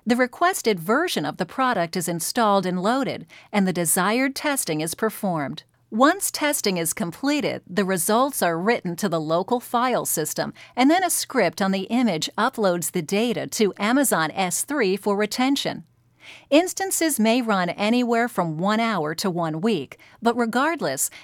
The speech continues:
they are now highly automated, leaving cycles for administrators to focus on more value-added tasks to further streamline operations, drive down costs, and increase agility.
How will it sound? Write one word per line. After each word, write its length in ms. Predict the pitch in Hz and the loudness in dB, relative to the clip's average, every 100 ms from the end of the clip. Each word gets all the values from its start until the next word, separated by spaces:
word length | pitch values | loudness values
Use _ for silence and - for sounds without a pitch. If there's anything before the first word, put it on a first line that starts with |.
| - | -2
they 140 | 254 | 0
are 120 | 269 269 | 4 4
now 280 | 294 370 | 4 2
highly 460 | - 302 302 285 220 | 2 2 2 2 2
automated, 580 | 233 285 202 147 156 - | 2 2 2 0 -4 -6
leaving 380 | 233 311 339 214 | 0 2 2 0
cycles 540 | - 240 233 269 269 - | 0 2 2 0 -2 0
for 160 | 185 | -2
administrators 840 | 165 185 254 254 - 156 143 156 | 0 2 2 2 -2 -6 -6 -6
to 100 | - | -6
focus 480 | 165 202 196 220 208 | -2 0 2 2 0
on 160 | 170 160 | 0 0
more 260 | 185 208 | 0 0
value-added 760 | 190 180 190 233 196 160 143 139 | 0 0 0 0 0 0 -2 -6
tasks 640 | - 220 180 - - - - - - | -6 -4 -4 -4 -6 -8 -14 -14 -4
to 120 | 262 | -2
further 340 | - 370 214 | 0 2 2
streamline 600 | - - 262 302 180 165 | 0 2 4 4 2 0
operations, 800 | 185 214 214 233 277 - 143 - - - - | 0 2 2 2 0 -2 -4 -6 -8 -18 -8
drive 360 | 190 208 226 220 | -2 0 -2 -2
down 260 | 180 165 | -2 -2
costs, 580 | - 247 214 147 - - 214 | -4 0 0 0 -4 -6 -2
and 140 | 180 | -2
increase 500 | 165 - - 226 - | -2 -4 -4 -2 0
agility. 640 | 165 170 220 196 131 - | 0 0 0 0 -4 -10